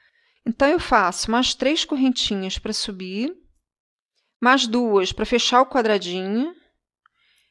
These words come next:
e eu já sei que o meu ponto alto eu faço aqui onde tá marcada, eu não preciso contar tantas correntinhas pra trás, que isso geralmente dá confusão.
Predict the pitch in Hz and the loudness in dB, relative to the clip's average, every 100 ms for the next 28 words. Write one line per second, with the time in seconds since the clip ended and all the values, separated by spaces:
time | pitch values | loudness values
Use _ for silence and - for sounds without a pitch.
0 | _ _ _ _ _ 247 233 220 254 - | _ _ _ _ _ 4 4 4 2 -2
1 | - 214 208 254 349 _ _ _ _ _ | 2 4 4 0 -8 _ _ _ _ _
2 | _ _ _ _ _ - 240 220 214 226 | _ _ _ _ _ -2 2 4 4 0
3 | 233 247 220 208 220 - 269 262 - 240 | 0 2 4 4 2 -8 -4 -4 0 2
4 | 214 208 226 - - - - _ _ _ | 2 2 -2 -6 -6 -10 -14 _ _ _
5 | _ _ _ _ - 254 - 202 196 - | _ _ _ _ -4 -4 -2 -2 -2 -2
6 | 240 262 262 - 269 285 277 285 277 302 | 2 0 0 4 6 6 4 2 0 -2
7 | - 262 254 269 269 262 214 226 254 _ | -2 -2 -2 -2 0 2 2 2 -4 _
8 | _ _ _ _ _ _ _ _ _ _ | _ _ _ _ _ _ _ _ _ _
9 | _ _ _ 240 233 254 294 285 - 247 | _ _ _ 2 4 4 2 0 0 2
10 | 262 247 - 233 254 - 302 311 240 175 | 2 2 0 0 0 -2 -4 0 2 2
11 | 180 - 226 226 214 240 254 220 226 233 | -2 -4 -4 -2 0 2 4 4 2 -2
12 | 233 240 277 - 311 208 - | -4 -2 -4 -2 -2 -4 -6